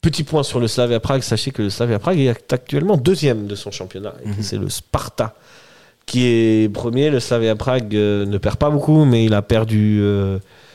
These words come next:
Speaker 1: Récemment. C'était contre
Speaker 2: C'est
Speaker 1: le Viktoria Pilsen.
Speaker 2: cinq novembre, je crois.
Speaker 1: Le cinq, <laughs> t'as la date ?
Speaker 2: Ouais, ouais. Je l'ai
Speaker 1: Eh
Speaker 2: regardé
Speaker 1: ben,
Speaker 2: cet après-midi.
Speaker 1: c'est le cinq novembre.
Speaker 2: Le cinq
Speaker 1: T'as
Speaker 2: novembre.
Speaker 1: raison. <laughs> Ça fait un mois à peu près qu'ils ont pas perdu, si on compte, euh... Non, parce qu'ils ont pas perdu,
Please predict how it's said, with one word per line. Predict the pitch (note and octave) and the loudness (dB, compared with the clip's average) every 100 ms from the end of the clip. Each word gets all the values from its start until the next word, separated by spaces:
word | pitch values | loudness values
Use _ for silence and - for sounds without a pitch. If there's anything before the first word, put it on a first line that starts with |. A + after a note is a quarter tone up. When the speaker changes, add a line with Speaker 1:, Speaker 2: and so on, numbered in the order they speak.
| - _ _ | -20 _ _
Speaker 1:
Récemment. | - G#2 C3 C3+ C3 C3+ | -2 0 0 0 0 0
C'était | B2+ G#2+ - G#2+ | 0 -6 -4 -6
contre | - A2 - A2 A2 A2 - | -4 -6 -4 0 0 0 -2
Speaker 2:
C'est | |
Speaker 1:
le | G#2 G#2 | -2 0
Viktoria | B2+ - C#3+ C3+ C#3 - | -2 -2 2 2 2 0
Pilsen. | D#3+ C#3+ - G#2+ F#2+ F#2 | -2 -2 0 0 0 -4
Speaker 2:
cinq | F2 A2+ - | -4 -6 -4
novembre, | F#2+ D#2+ E2 | -4 -6 -12
je | - | -18
crois. | - - F#2 - | -20 -20 -16 -4
Speaker 1:
Le | G2+ | -4
cinq, | - B2+ - A2+ | 0 -2 0 0
<laughs> | G#2+ - | 0 0
t'as | B2+ | 0
la | A#2+ | 2
date ? | B2 C#3 - - | 2 0 -2 -4
Speaker 2:
Ouais, | A#2 | -2
ouais. | G#2 G#2+ A2+ - | 0 -2 -6 -8
Je | A#2 | -2
l'ai | |
Speaker 1:
Eh | A2+ A2+ | 2 2
Speaker 2:
regardé | A2+ | 2
Speaker 1:
ben, | B2+ | 0
Speaker 2:
cet | C3 | 0
après-midi. | B2+ C#3+ C3+ | 0 0 2
Speaker 1:
c'est | D3+ | 2
le | |
cinq | C#3+ C3+ | 2 2
novembre. | C3 A2+ A2+ | 2 2 0
Speaker 2:
Le | D#3+ | 0
cinq | E3 | 2
Speaker 1:
T'as | F3 | 2
Speaker 2:
novembre. | C#3+ D3+ G3 - B3 - B4 - - - | 0 0 0 0 -2 0 -2 -2 -6 -2
Speaker 1:
raison. | C3 A#2+ A#2+ | -2 0 -2
<laughs> | - | -4
Ça | - G#2+ | -4 0
fait | D3+ | 2
un | C3+ B2 | 2 2
mois | A#2+ A#2 | 2 0
à | A2+ | 0
peu | G#2+ | -4
près | - G#2+ | -2 -2
qu'ils | - G2 | -4 -6
ont | F#2+ | -2
pas | G#2+ | -2
perdu, | G#2 G#2 A2 A#2 | -2 -2 -2 -6
si | - G#2+ | -6 -4
on | G2 | -6
compte, | - G2+ F#2+ - | -6 -8 -8 -4
euh... | G2 F#2+ F#2+ F#2+ F#2+ _ - - - - - _ - | -2 0 0 -2 -6 _ -20 -20 -20 -20 -20 _ -8
Non, | |
parce | - - | -8 -2
qu'ils | C3+ | -2
ont | |
pas | G#2 | -2
perdu, | - E2+ | -4 -6